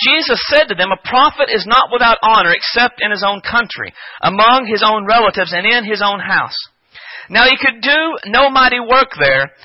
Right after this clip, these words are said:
except that he laid his hand on a few sick people and healed them. And he marveled because of their unbelief.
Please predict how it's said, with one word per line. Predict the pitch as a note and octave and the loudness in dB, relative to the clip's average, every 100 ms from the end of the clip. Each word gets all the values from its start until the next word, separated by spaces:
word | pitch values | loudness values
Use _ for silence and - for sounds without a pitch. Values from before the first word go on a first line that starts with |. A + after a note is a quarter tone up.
| - | -16
except | - - - | -4 -2 -2
that | |
he | A3 | -4
laid | G#3+ A3+ C4 C#4+ | 0 2 2 0
his | C4+ A#3 | -4 -4
hand | A#3+ A#3+ | -2 -2
on | A#3 | -2
a | G3 | -4
few | A3+ C4+ | -2 -2
sick | - C4 - | -2 -6 -8
people | G#3 G#3 G#3 | -10 -6 -4
and | G3+ | -4
healed | E3 A#3 A3+ | -2 -2 -2
them. | C3 B2+ B2 - - - - - | -4 -10 -12 -20 -20 -20 -10 -2
And | A3 | -2
he | |
marveled | A3 A3 B3+ C4 C4 E3 C3 - - - | -2 0 4 6 4 2 -6 -10 -18 -14
because | D#3+ F#3+ F#3+ | -2 2 2
of | F#3 | 0
their | F#3 F#3 | -2 0
unbelief. | G3 F#3+ F#3+ C3 B2+ | 0 -2 -4 -4 -4